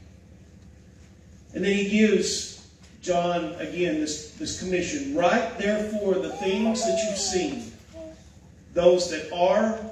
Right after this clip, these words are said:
and those that are to take place after this." Some people see this, or see in this, verse nineteen, an outline for the book of Revelation.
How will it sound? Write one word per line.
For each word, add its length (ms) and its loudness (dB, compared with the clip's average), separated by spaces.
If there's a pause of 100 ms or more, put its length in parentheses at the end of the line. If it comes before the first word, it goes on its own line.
(340)
and 120 -10
those 420 2
that 120 0
are 240 0
to 140 -8
take 220 -2
place 280 -2
after 300 0
this." 240 -6
Some 160 4
people 260 4
see 300 0
this, 580 4 (480)
or 80 -6
see 440 0
in 180 0
this, 400 0
verse 320 4
nineteen, 640 -4
an 180 -4
outline 800 -2
for 180 -2
the 120 -2
book 200 -2
of 60 -4
Revelation. 720 -2